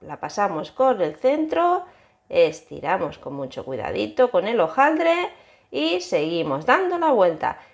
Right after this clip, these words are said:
y así hasta tenerla toda completamente redondeada. Y mirad, este es el efecto que vamos a conseguir. Hemos forrado todo el aro de manzana y ahora ya las vamos a ir dejando encima de una bandeja de horno con papel vegetal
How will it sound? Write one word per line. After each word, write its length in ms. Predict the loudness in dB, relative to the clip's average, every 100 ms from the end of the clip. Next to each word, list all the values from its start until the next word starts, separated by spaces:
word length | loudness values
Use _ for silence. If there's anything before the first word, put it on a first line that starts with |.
| -4
y 80 | -2
así 260 | -2 -2 0
hasta 320 | 0 2 2 2
tenerla 480 | 2 2 2 0
toda 300 | 2 2 2
completamente 840 | 0 -4 2 2 2 2 2 2 2
redondeada. 840 | 2 2 2 4 2 2 -4 -8 _ _ _ _ _ _ _ _ _
Y 200 | 4 6
mirad, 280 | 6 6 6 -2 0
este 300 | 2 2 0
es 100 | -2
el 80 | -2
efecto 360 | 0 -2 6 6 6
que 100 | 6
vamos 320 | 6 4 4
a 140 | 0 2
conseguir. 680 | -2 -2 -2 0 -2 -4 -2
Hemos 400 | 2 4 2 0
forrado 460 | 2 4 4 0
todo 340 | 2 6 6 6
el 100 | 4
aro 220 | 2 2
de 100 | 0
manzana 560 | 0 -2 2 4 4 0 -4 -10 2
y 80 |
ahora 180 | 8 8
ya 140 | 8 4
las 160 | 4
vamos 300 | 4 4 2
a 80 | 2
ir 120 | 2
dejando 420 | 0 -2 -4 -2
encima 440 | -4 -2 0 0 -2
de 100 | -2
una 160 | 2
bandeja 460 | 2 2 -2 -2 2
de 120 | 4
horno 280 | 4 4 0
con 120 | -2
papel 320 | -2 0 0
vegetal 460 | 0 -4 -2 4 4